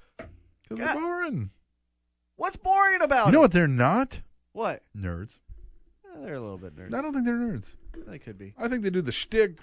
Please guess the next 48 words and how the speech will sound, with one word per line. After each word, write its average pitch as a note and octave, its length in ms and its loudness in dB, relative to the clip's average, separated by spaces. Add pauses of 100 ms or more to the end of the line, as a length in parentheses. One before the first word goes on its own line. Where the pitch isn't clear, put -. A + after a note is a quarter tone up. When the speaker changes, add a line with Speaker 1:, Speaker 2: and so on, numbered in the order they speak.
(140)
Speaker 1:
for C#3+ 180 -4
T G#3 200 -6
V, C#3+ 160 0
but C3 200 0
I D#3+ 80 0
think E3+ 120 -2
if F3 40 2
you E3+ 60 2
Speaker 2:
Right. D#3+ 200 4
Speaker 1:
hung E3 140 0
out C3 100 -4
with G#2+ 100 -4
them, D#3 180 -2
they're A#2+ 140 0
cool G2 180 -6
motherfuckers. F2 460 -10
Speaker 2:
Okay. E3 300 -12 (380)
But C4+ 280 -6
what F4+ 100 2
do G4 80 -4
you G4 100 -2
want F4+ 220 0
them G4 260 -6
to C4+ 80 -4
do? D#3 260 0 (760)
Speaker 1:
I D#2+ 40 -6 (160)
don't D2+ 120 -6
know. D#2 260 -6
Speaker 2:
They E3 80 -6
can't D4 320 -4
cut D#4+ 240 -2
promos. E3+ 640 -4
Speaker 1:
No. E2 400 -4
Speaker 2:
They - 80 -10
can't C#4 260 -4
feud C4 220 -4
with A#3 160 -8
each F#3 180 -8
other A#3+ 240 0
'cause F#3+ 140 -10
you G3 80 -2
don't G#3+ 140 -2
know G#3+ 140 0
who A3+ 120 0
to G3+ 80 -4
root D3 220 -8
for. D3 320 -4
Speaker 1:
Yeah. F#2 400 -6